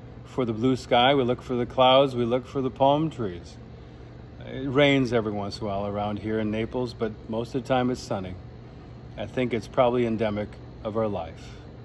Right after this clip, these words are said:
This week, find blue skies.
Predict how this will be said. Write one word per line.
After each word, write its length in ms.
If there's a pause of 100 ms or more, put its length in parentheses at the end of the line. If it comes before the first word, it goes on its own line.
(880)
This 240
week, 300 (720)
find 240
blue 160
skies. 540